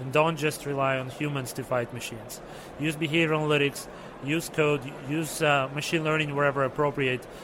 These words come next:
so that you don't need a ten-person security team,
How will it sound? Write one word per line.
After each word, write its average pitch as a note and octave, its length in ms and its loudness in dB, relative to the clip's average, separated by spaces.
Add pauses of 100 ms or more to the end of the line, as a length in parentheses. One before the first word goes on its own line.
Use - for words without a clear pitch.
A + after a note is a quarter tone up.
(160)
so D#3 220 4
that D3+ 240 4 (240)
you C#3+ 80 -2
don't F3+ 240 0
need F3 220 2 (140)
a C#3 120 -4
ten-person D3+ 800 0
security C3+ 400 2
team, B2 340 -2